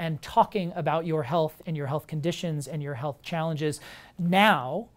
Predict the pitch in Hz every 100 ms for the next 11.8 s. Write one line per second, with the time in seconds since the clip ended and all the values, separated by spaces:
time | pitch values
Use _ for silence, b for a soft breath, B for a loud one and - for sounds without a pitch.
0 | - 196 208 208 247 240 208 180 160 -
1 | 196 175 139 160 277 247 147 185 151 -
2 | 160 190 180 160 147 143 123 156 B B
3 | - 226 226 233 196 - 233 226 220 185
4 | 185 175 170 185 160 - - 226 247 208
5 | 196 175 175 180 - 247 262 220 - B
6 | 175 269 370 180 165 160 185 160 175 160
7 | 190 208 202 220 202 240 127 131 147 170
8 | 180 185 190 208 160 147 139 135 127 123
9 | 127 143 175 175 175 190 135 139 135 135
10 | 156 151 147 180 165 147 127 156 143 143
11 | 147 147 139 151 - 160 131